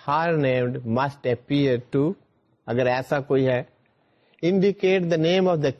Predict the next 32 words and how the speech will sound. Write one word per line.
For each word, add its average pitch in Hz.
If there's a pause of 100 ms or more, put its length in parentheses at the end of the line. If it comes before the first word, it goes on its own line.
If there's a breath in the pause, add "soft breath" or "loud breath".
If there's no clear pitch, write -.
carrier 180 (100)
and 151
the 139 (140)
signed 151
by 127 (520)
the 123 (140)
carrier 165
or 139
a 127
named 123 (120)
agent۔ 107 (880)
So 139
that 151
must 180
be 185
signed 165
by 151
the 135 (100)
carrier, 156
by 139
the 131
named 147
agent۔ 151
Agent 147
must 135
be 143
acting 139
on 113
behalf 127
of 123
the 123 (120)
principal۔ 139